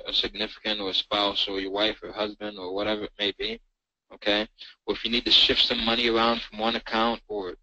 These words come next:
to the other. So write down the U R L. It's w w w dot kindle cashflow dot com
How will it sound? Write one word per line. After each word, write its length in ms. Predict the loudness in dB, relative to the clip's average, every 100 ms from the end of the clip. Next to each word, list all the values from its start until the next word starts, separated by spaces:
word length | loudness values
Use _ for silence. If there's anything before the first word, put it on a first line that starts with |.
| -2
to 120 | 0
the 180 | 4 4
other. 260 | 4 0 -4 -16 -10 -2
So 160 | 2
write 220 | 4 4 4
down 200 | 2 4
the 60 |
U 160 | 4 6
R 180 | 6 6
L. 260 | 6 6
It's 220 | 2 0 0
w 260 | 2 2
w 320 | 4 4 2
w 380 | 4 4 6 4
dot 260 | 4 2 0
kindle 340 | -4 0 0
cashflow 640 | 0 0 2 0 0 2
dot 200 | 2 0
com 300 | 0 0 0